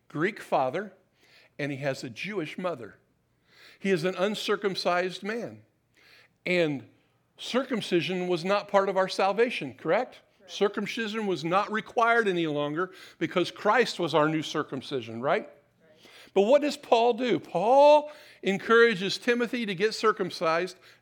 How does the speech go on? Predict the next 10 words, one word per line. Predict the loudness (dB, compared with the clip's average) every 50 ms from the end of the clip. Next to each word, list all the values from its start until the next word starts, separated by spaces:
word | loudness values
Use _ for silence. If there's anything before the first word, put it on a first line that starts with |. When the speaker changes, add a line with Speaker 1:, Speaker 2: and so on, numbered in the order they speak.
| -18 -18 -8 -4
Speaker 1:
Dang, | -2 -2 0 2 4 4 4 4 2 2 0 -2 -4 -6 -8
at | -10 -10 -6
the | -4 -2
age | -2 -2 -4 -6
of | -10
twenty-some | -8 -4 -2 -2 -2 -2 -2 -4 -6 -4 -4 -4 -4 -4
years | -4 -4 -4 -4 -2
old, | -2 -2 -2 -2 -6 -10 _
holy | _ 4 6 6 6 6 4 2 0
moly. | 0 2 2 2 2 0 -2 -4 -4 -6 -6 -10